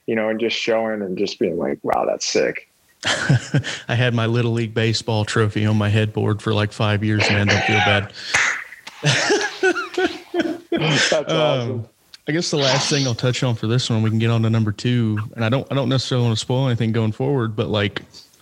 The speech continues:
Speaker 2: when you leave that, obviously your impression of what you can do changes so much because you're so successful. Um, what were the ambitions or the thoughts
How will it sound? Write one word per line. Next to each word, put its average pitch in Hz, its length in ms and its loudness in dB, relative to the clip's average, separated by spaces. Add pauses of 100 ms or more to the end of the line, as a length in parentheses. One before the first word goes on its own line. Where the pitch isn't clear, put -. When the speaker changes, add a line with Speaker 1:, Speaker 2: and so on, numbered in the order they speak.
(340)
Speaker 2:
when 143 160 0
you 156 160 4
leave 139 480 2
that, 123 300 0
obviously 127 580 0
your 117 380 2
impression 117 540 0
of 107 80 -2
what 113 180 0
you 110 120 0
can 104 160 0
do 113 280 2
changes 104 440 0
so 107 160 0
much 110 300 0
because 104 280 0
you're 98 100 -2
so 104 180 2
successful. - 800 0
Um, 101 520 2 (880)
what 139 380 -2
were 135 640 0 (100)
the 131 200 2
ambitions 123 520 0
or 123 80 4
the 113 100 0
thoughts 117 640 -2